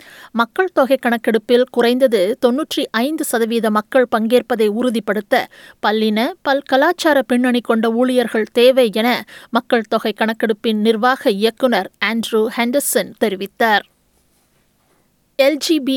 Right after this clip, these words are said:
டி ஐ கியூ பிளஸ் சமூகத்தினர் தங்களது பெற்றோர் அல்லது உடன்பிறப்புகளால் அதிகமாக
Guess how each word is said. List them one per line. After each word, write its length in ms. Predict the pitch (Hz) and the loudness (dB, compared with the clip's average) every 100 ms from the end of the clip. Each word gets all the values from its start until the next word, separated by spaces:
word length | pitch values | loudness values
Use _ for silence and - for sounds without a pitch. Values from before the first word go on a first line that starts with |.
| 247 | -4
டி 140 | - 240 247 - | -4 -4 -4 -4
ஐ 80 | 220 220 | -4 -6
கியூ 260 | - 233 233 | -4 -4 -4
பிளஸ் 320 | - 226 214 - - | -2 0 0 -4 -8
சமூகத்தினர் 840 | - 240 233 247 226 - 233 262 165 - | -6 -2 0 0 -2 -2 -2 0 -2 -4
தங்களது 460 | 240 240 240 220 220 | -2 0 0 0 0
பெற்றோர் 560 | 240 214 - 294 311 | 0 0 0 2 2
அல்லது 320 | - 220 220 220 | 0 -2 0 0
உடன்பிறப்புகளால் 960 | 220 247 277 254 226 - 233 226 220 220 - | 2 0 0 -2 -4 -4 -2 0 0 -4 -4
அதிகமாக 800 | 214 240 302 277 214 202 - 240 | -4 -2 -4 -2 -2 -4 -2 -2